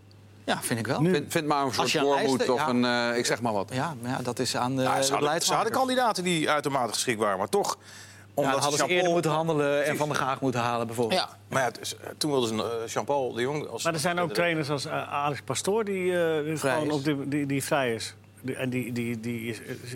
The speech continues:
Speaker 2: zit toch een stuk dichter op, eh, de huidige tijd dan, eh,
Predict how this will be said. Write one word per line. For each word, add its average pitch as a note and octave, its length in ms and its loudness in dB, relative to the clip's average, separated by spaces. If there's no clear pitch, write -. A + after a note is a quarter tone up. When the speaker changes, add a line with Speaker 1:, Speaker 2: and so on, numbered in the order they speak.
Speaker 2:
zit B2+ 260 -4
toch - 140 -4
een A#2 100 -6
stuk A#2 280 -2
dichter B2+ 280 -2
op, B2 200 -8
eh, C3 60 -2
de B2+ 60 -2
huidige B2+ 400 -4
tijd B2+ 400 0
dan, C3 380 0
eh, B2+ 200 0